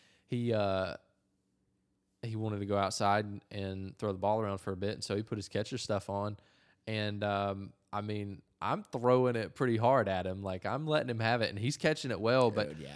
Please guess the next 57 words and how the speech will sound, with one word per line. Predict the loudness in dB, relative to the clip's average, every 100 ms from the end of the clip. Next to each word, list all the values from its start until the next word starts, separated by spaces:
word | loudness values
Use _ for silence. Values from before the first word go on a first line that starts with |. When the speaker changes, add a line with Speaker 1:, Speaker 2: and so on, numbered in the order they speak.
| 0
Speaker 1:
I | 4
always | 6 6 4
felt | 4 6
like | 4 4
I | 2
could | 0 -4
throw, | 2 6 6 4 0 -4 _ _ _
throw | 0 0
pretty | 0 -2 0
well, | 2 4 4 4 2 -2
and, | -6 -4 -4 -2
uh, | 0 0
I | 0
guess | 0 0
that | 0
always | 0 0
just | -6
comes | -8 -8
from, | -8 -8
like, | -6
being | -6 -6
at | -6
third | -4 -4 -2
base, | -4 -4 -6
like, | -8
always | -4 -4
having | -4 -6
to | -6
throw | -6 -4
the | -4
furthest | -4 -4 -4 -6 0
Speaker 2:
Oh, | 2
Speaker 1:
other | 2
than | 0
Speaker 2:
yeah, | -2
dude. | -4 -8 -8 -6
<laughs> | 0
Speaker 1:
and | 4 4
Speaker 2:
You | 4
gotta | 0 -2
put | -6
something | -8 -8 -6
in | -6
it. | -4
Speaker 1:
And, | -2 0 2 2
um, | 4 4 0 -4 -10
<laughs> |
yeah, | 2 2 2 -6 2
big, | 2 2 2
big | 4 4
regret | 4 6
of | 6
my | 6
life | 4 2 0
is | 0
that | 0 0
I | 2 2 2